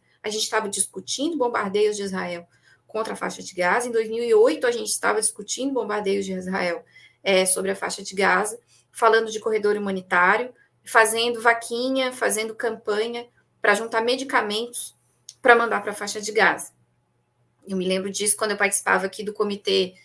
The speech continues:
é, de Apoio à Causa Palestina, aqui no meu estado, é, a gente passando em gabinete de deputado pra juntar dinheiro pra comprar medicamentos, a gente conseguiu,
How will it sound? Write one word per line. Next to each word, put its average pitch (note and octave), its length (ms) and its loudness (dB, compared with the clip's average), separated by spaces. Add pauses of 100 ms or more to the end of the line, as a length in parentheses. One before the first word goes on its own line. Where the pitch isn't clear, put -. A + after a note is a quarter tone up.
(300)
é, F3+ 440 6
de F3 100 0
Apoio F#3+ 540 0
à F#3+ 100 -2
Causa F3 300 -4
Palestina, F#3 600 -6
aqui G3 160 -12
no F#3 80 -6
meu F3+ 120 -4
estado, G#3 520 2 (380)
é, G3 180 4
a G3+ 60 4
gente G#3+ 300 -2
passando A#3 500 4
em G#3+ 60 -2
gabinete G#3 460 0
de A#3+ 60 -4
deputado A3 640 4
pra B3 120 -2
juntar A#3 580 0
dinheiro B3+ 520 -2
pra B3+ 140 -8
comprar A#3 260 -8
medicamentos, A#3+ 760 -6
a A3 40 -10
gente A3 180 -10
conseguiu, A#3 500 -6